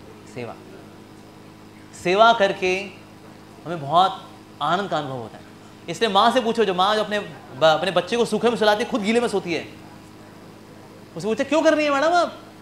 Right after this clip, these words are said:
रखिए इसको गीले में, और क्या, गंदे बच्चे हैं।" अरे आप कैसी बातें कर रहे हैं जी, बच्चा है मेरा।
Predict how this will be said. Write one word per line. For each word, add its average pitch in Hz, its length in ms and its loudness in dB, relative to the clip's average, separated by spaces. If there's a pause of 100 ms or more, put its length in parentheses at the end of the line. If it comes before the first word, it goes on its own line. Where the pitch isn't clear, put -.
(560)
रखिए 233 240 2
इसको 330 140 2
गीले 302 200 2
में, 320 80 0
और 311 160 4
क्या, 302 200 -6 (760)
गंदे 247 280 4
बच्चे 269 500 -2
हैं।" 285 280 -2 (1200)
अरे 156 80 -10
आप 185 160 -4
कैसी 180 180 -4
बातें 208 200 -2
कर 160 100 -6
रहे 139 120 -8
हैं 135 100 -8
जी, 202 100 -12 (720)
बच्चा 160 220 -4
है 254 100 0
मेरा। 180 200 -2